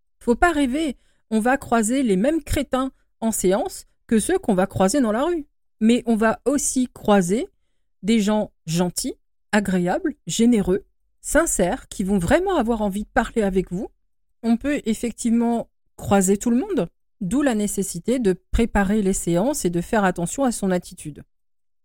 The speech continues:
Ensuite, quelle attitude nous devons avoir quand on s'aperçoit qu'un esprit nous ment ?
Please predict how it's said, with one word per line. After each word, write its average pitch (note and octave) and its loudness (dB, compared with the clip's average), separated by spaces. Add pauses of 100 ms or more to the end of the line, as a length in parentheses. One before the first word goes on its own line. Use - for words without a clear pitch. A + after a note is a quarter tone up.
(180)
Ensuite, B3 -2 (100)
quelle F4 2
attitude C4 0
nous G3+ 2
devons A3 0
avoir G3+ 0
quand - -4
on F#3 0
s'aperçoit - -2 (320)
qu'un F3+ 2
esprit G3+ 0
nous D4 4
ment ? F3+ -2